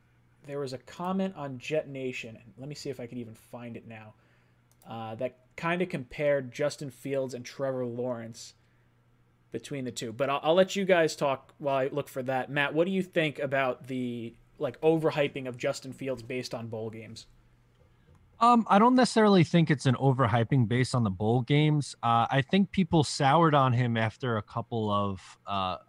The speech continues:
Speaker 2: tough games this year, and I might have been guilty of that to a, a smaller extent. I still liked him as a, as a prospect,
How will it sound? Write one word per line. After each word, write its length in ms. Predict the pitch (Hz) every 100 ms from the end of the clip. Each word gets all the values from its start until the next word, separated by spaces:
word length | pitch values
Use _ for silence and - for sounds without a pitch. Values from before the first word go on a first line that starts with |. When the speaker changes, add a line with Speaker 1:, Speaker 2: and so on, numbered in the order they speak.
| _ _ _
Speaker 2:
tough 280 | - 156 160
games 320 | 160 131 107
this 240 | 107 98 110
year, 220 | 107 117
and 280 | 113 113 113
I 120 | 127
might 180 | 135 147
have 80 | 123
been 200 | 120 98
guilty 340 | 113 107 117
of 100 | 101
that 240 | 104 104 -
to 220 | 110 95
a, 40 | - 73 -
a 80 | 98
smaller 480 | - 117 113 110 98
extent. 400 | - - 98 92
I 60 |
still 220 | 101 - 104
liked 200 | 101 -
him 120 | 101
as 180 | 92 90
a, 220 | 90 -
as 140 | 92
a 40 | 90
prospect, 600 | - 107 104 - 95